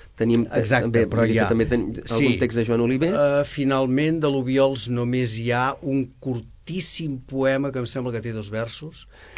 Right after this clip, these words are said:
Speaker 2: i és perquè ens ha semblat que, que estaven a la línia de, de l'humor, i si no, com a mínim nosaltres li, li hem posat, no? Eh, també, eh, posem una escena d'una obra de teatre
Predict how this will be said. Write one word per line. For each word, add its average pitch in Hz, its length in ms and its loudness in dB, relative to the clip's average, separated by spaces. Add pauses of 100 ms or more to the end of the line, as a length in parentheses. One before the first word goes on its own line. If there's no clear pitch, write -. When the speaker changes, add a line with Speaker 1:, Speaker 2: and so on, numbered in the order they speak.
(260)
Speaker 2:
i 110 160 -2
és 117 160 -2
perquè 110 600 0
ens 104 140 -2
ha 110 80 0
semblat 107 440 -2 (640)
que, 98 460 -2 (840)
que 123 100 -8
estaven 123 440 0
a 120 80 0
la 110 100 0
línia 110 480 -2
de, 104 320 -2
de 98 160 -4
l'humor, 101 500 -2 (200)
i 107 80 -8
si 117 180 -4
no, 104 120 -2
com 104 180 -4
a 101 40 -2
mínim 104 280 -2
nosaltres 101 420 -6
li, 117 280 -4
li 107 200 -4
hem 98 120 -4
posat, 104 420 -2
no? 110 180 -4 (680)
Eh, 110 880 0 (920)
també, 147 340 2 (100)
eh, 143 380 -6 (840)
posem 147 380 0
una 147 160 0
escena 143 400 -2
d'una 135 220 -2
obra 143 140 -2
de 135 120 -4
teatre 120 500 -2